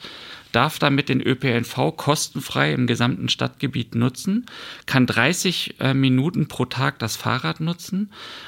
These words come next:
und kann, ähm, ein Carsharing-Auto dreitausendsechshundert Kilometer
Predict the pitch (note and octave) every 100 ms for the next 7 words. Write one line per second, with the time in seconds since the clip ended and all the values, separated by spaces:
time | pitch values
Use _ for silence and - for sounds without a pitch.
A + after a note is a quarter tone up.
0 | - - D#3 A3 - - _ - C#3 D3
1 | G#3 - - C3 C3 B2 B2 B2 C3+ D#3
2 | - D3 A#2+ - - A2+ - C#3+ C#3+ -
3 | - A2 A#2 D#3 - D3 C#3 C#3 A#2+ B2+
4 | - B2+ B2+ B2 - B2 A#2 A#2+ - A2